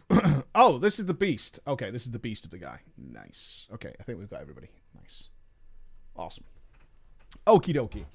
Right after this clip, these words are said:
Are we ready? Right, we need two guild names, live chat. That's your job. We need two guild names. Because we're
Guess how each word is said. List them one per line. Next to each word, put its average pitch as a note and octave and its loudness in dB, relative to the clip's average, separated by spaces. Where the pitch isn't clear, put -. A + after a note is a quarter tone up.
Are C4 4
we C4+ 4
ready? D#3 2
Right, A#3+ 10
we B3+ 4
need B3+ 6
two D4 8
guild C4+ 10
names, D3 4
live D3+ 4
chat. E3+ 2
That's E3+ -4
your E3 8
job. A#2 -2
We C#3+ -2
need C#3 2
two G#3 2
guild D#3+ 6
names. A2 -4
Because C3 4
we're C3+ 4